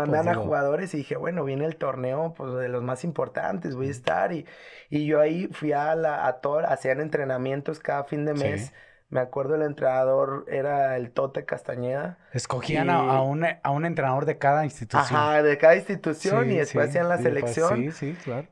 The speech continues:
Speaker 1: Y, este, me acuerdo que estaba el Tote, estaba Álvaro Galindo, me parece, y
Speaker 2: Ajá.
Speaker 1: no me acuerdo quién más. Y bueno, hacían la selección. Y también viene otra mala noticia, que al final, cuando dan la lista, quedó
Speaker 2: Ya,
Speaker 1: fuera.
Speaker 2: ah, ok.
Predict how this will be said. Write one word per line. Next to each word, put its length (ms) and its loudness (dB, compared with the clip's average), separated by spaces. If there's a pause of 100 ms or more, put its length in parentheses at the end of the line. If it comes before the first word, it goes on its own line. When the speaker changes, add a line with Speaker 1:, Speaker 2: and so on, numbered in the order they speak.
(120)
Speaker 1:
Y, 180 0
este, 760 4
me 100 0
acuerdo 220 -4
que 100 -8
estaba 280 2
el 120 -4
Tote, 260 -4
estaba 320 0
Álvaro 320 2
Galindo, 440 0
me 100 -2
parece, 460 -2
y 20 0
Speaker 2:
Ajá. 40 -2
Speaker 1:
no 60 -2
me 80 0
acuerdo 260 -6
quién 180 -6
más. 320 -4
Y 80 -4
bueno, 240 0
hacían 260 0
la 80 -2
selección. 680 -4 (1080)
Y 280 0
también 560 4
viene 300 2
otra 400 2
mala 280 0
noticia, 560 -4
que 120 -4
al 80 -2
final, 280 -2
cuando 260 -2
dan 180 -2
la 100 0
lista, 420 -6
quedó 240 0
Speaker 2:
Ya, 120 -2
Speaker 1:
fuera. 360 -2
Speaker 2:
ah, 200 -8
ok. 160 -16